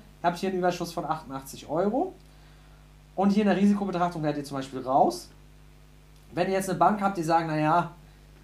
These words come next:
Jungs, wir rechnen hier, äh, moderat mal mit zehn Prozent Kaltmietenabschlag und machen hier eine Fünfer-Annuität", dann seht ihr auch, kommt ihr auf einmal durch.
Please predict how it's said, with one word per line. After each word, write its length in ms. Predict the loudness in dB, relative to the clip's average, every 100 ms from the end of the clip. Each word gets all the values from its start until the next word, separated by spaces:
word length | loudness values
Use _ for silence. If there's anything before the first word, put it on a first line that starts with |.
| -20 -20 -10
Jungs, 420 | -2 2 2 0
wir 120 | -4 -2
rechnen 260 | -4 -4
hier, 500 | -4 0 2 0 -4 -8
äh, 300 | -2 0 0 -2
moderat 500 | 0 2 6 6 6
mal 180 | -2 0
mit 200 | -4 -6 -16 -18
zehn 280 | -8 -6 -6
Prozent 360 | -8 -6 -8 0
Kaltmietenabschlag 1040 | 2 2 -2 -6 -4 -4 -2 2 2 0 -8 -20 -20 -20 -20 -20 -20 -6
und 180 | -4 -2
machen 240 | -2 -2
hier 380 | -2 -2 -2 -4
eine 140 | -6
Fünfer-Annuität", 1200 | -6 -2 0 0 -2 -6 -6 -6 -6 -4 -2 -4 -10 -20 -20 -20 -20 -20 -20 -20 -10
dann 100 | -4
seht 200 | -2 2
ihr 160 | 4
auch, 160 | 4 4
kommt 160 | 2 4
ihr 80 |
auf 80 | 2
einmal 240 | 2 0 2
durch. 400 | 0 0 -4